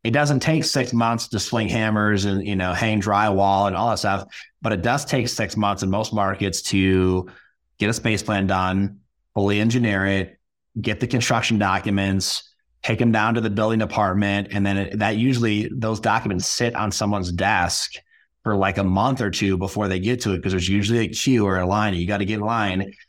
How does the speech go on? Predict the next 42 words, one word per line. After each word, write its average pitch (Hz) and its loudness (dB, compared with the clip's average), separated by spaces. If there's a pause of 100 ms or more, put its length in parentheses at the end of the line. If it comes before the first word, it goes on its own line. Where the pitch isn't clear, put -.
(200)
And 107 2
then 107 2
they 101 2
might 104 0
go 110 -2
back 101 0
and 98 -4
forth 113 -2
with 95 -2
your 95 0
architect 101 -2
or 98 0
engineers 101 0
for 98 -2
a - -2
few 104 0
weeks 101 -2
or 98 0
a 98 0
month. 107 0 (460)
That 107 2
whole 143 0
process 113 0
can 95 -4
take 98 -4
three 104 -2
months 101 0
before 101 -4
you 95 -2
can 98 -2
even 85 0
swing 90 -2
a 76 -2
hammer. 67 -4
And 101 0
then 101 2
at 98 0
that 117 0
point, 110 -2
you 101 0
are 98 0
probably, 92 -2